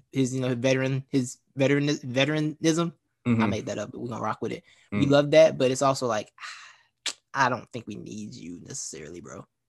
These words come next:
Speaker 1: He's
Speaker 2: Yeah.
Speaker 1: more, he's more placeable than anything, I think, for sure.
Speaker 2: Uh, yeah, I believe so.
Speaker 1: Him and Herter, him and Herter might be the most placeable pieces.
Speaker 2: Yeah.
Speaker 1: 'Cause if Cam's,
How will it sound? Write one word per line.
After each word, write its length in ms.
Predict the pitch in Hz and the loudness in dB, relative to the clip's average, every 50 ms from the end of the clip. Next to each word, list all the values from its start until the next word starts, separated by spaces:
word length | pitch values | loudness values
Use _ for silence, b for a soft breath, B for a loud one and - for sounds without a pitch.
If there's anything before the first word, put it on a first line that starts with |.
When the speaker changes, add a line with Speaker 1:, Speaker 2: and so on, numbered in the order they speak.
| _ - | _ 6
Speaker 1:
He's 160 | - 220 226 | 8 8 8
Speaker 2:
Yeah. 60 | 180 | 8
Speaker 1:
more, 180 | 180 156 143 127 | 8 8 6 6
he's 460 | - 147 147 143 143 143 131 160 202 196 | 6 4 4 6 6 6 6 6 6 6
more 140 | 180 143 | 4 4
placeable 180 | - 143 131 - | 4 2 2 0
than 100 | 127 110 | -2 -6
anything, 280 | 110 110 107 - 110 107 | -6 -6 -6 -6 -6 -6
I 60 | 107 | -8
think, 260 | 101 107 107 104 - _ _ _ | -8 -8 -10 -10 -12 _ _ _
for 100 | - 113 | -12 -10
sure. 240 | 110 - 104 104 107 _ _ _ _ _ _ _ _ _ _ _ _ - | -8 -8 -8 -8 -10 _ _ _ _ _ _ _ _ _ _ _ _ -4
Speaker 2:
Uh, 200 | 98 101 90 - - - - | -2 -2 -2 -2 -6 -8 -6
yeah, 140 | 107 101 87 | -4 -4 -2
I 20 | 85 | -4
believe 280 | 82 95 98 98 - | -4 -6 -8 -8 -8
so. 280 | - - - - - - _ _ _ _ - | -8 -8 -8 -10 -12 -16 _ _ _ _ 2
Speaker 1:
Him 120 | 226 269 | 4 6
and 80 | 233 190 | 8 8
Herter, 360 | 165 147 135 123 120 127 - _ | 8 8 6 4 2 0 -4 _
him 100 | - 190 | 2 4
and 60 | 214 175 | 4 6
Herter 180 | 170 156 143 | 4 4 4
might 80 | 139 131 | 2 2
be 100 | 135 135 | 0 0
the 40 | 123 | -2
most 180 | 120 120 - - | -2 -4 -4 -4
placeable 300 | 123 110 107 - 110 104 | -4 -4 -4 -6 -8 -6
pieces. 400 | 117 113 107 - 120 120 - - _ _ _ _ _ _ _ | -6 -6 -6 -8 -10 -12 -14 -16 _ _ _ _ _ _ _
Speaker 2:
Yeah. 180 | 107 95 73 - - _ _ _ _ _ _ _ _ _ _ _ - | -2 -2 -2 -4 -8 _ _ _ _ _ _ _ _ _ _ _ 2
Speaker 1:
'Cause 100 | 151 151 | 4 4
if 80 | 139 | 4
Cam's, 300 | - 175 180 190 190 180 | 4 4 4 4 4 4